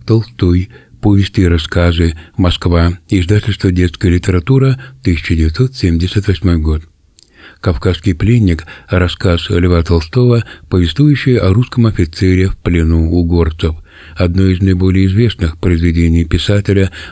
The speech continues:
многократно переиздававшееся и входящее в школьную программу.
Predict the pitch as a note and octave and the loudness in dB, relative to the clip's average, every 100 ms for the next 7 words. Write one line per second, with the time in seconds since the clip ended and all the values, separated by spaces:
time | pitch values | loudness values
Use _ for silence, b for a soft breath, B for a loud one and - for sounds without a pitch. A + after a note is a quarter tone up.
0 | - F#2 E2 D#2+ G2+ G2+ G2+ F2 G#2+ F#2+ | -2 0 2 0 0 0 -2 0 0 2
1 | E2 E2 E2 F#2+ - G2 F2+ - F2 B | 0 0 2 0 0 -2 -2 -2 -2 B
2 | B B G2 - F2 F#2+ A#2+ - A#2+ - | B B -6 -2 0 0 0 0 -2 -2
3 | - E2 D#2+ F2 - F#2 E2 D#2+ D2+ C#2+ | 0 0 2 0 2 0 2 2 0 -2